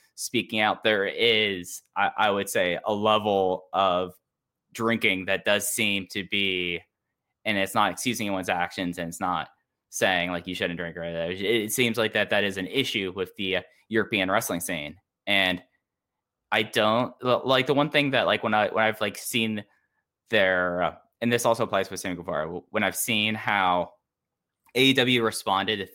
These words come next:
the number one thing in my mind is, like, I understand why they're doing this as a company, but is this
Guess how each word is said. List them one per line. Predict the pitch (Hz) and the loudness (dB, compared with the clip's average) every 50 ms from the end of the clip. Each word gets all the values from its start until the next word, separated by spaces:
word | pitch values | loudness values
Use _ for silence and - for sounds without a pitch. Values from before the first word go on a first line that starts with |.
| - | -10
the | - 104 | -4 -2
number | 110 117 120 | -2 0 0
one | 113 107 | 0 0
thing | - 117 107 104 | 0 0 0 0
in | 98 87 92 110 | -2 -4 -2 -2
my | 107 | -2
mind | 95 95 95 92 95 | 0 2 2 0 0
is, | 95 - | 0 -2
like, | 101 101 - | -4 -4 -2
I | - 107 | -2 0
understand | 110 113 - - 120 107 | 0 0 0 -2 -2 -2
why | 107 101 | -2 -2
they're | 98 | -2
doing | 110 104 101 | -4 -6 -6
this | 98 98 | -4 -6
as | 101 90 90 | -8 -8 -8
a | 92 | -10
company, | - - 107 92 90 85 - 101 98 92 90 - | -6 -4 -2 -2 -2 -4 -6 -4 -4 -4 -6 -6
but | - 90 87 - - - | -4 -4 -4 -4 -4 -6
is | 95 95 92 | -6 -6 -4
this | - 98 92 90 - - | -4 -4 -4 -4 -6 -14